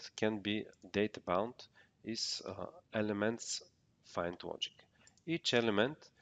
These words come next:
is, uh, being, uh, identified by its, uh, unique, um, attributes,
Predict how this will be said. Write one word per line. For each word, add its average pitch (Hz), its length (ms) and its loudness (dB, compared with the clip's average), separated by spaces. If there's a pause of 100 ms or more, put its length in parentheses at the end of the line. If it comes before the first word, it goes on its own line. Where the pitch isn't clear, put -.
(340)
is, - 400 -4
uh, 82 220 -2 (420)
being, 98 240 -4 (340)
uh, 82 260 -8 (220)
identified 95 720 0 (560)
by 92 200 4 (500)
its, - 480 -4
uh, 95 160 -2
unique, 92 640 -6 (180)
um, 82 400 -6 (2500)
attributes, - 800 -10